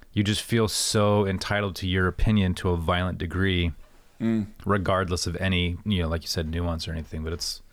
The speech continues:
Speaker 1: pretty wild. Parents are just out of control right now. It's like, once they got a little, and I'm not gonna say it's a direct reference, but it, it really, like, blossomed in the last four to six years,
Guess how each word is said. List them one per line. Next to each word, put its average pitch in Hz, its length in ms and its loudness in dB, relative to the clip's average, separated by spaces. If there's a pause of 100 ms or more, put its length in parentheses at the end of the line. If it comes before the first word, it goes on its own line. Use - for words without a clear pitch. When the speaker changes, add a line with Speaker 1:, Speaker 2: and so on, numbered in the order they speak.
(340)
Speaker 1:
pretty 156 220 2
wild. 87 500 0 (640)
Parents 127 260 -2
are 92 60 0
just 85 200 -2
out 107 140 0
of 104 80 -4
control 98 300 0
right 92 140 4
now. 87 80 0
It's 82 120 -4
like, 110 120 0
once 117 200 0
they 131 80 2
got 113 200 2
a 107 40 0
little, 104 420 2 (300)
and 104 100 0
I'm 113 80 4
not 127 160 2
gonna 123 140 -2
say 127 140 0
it's 113 120 -2
a 104 40 -4
direct 110 440 2
reference, 101 460 2
but 92 240 0
it, - 120 -8
it 107 100 2
really, 101 460 2 (440)
like, 95 340 -2
blossomed 98 520 0
in 80 60 -4
the 87 80 0
last 87 380 0
four 92 240 -4
to 85 60 -2
six - 320 -6
years, 80 420 -2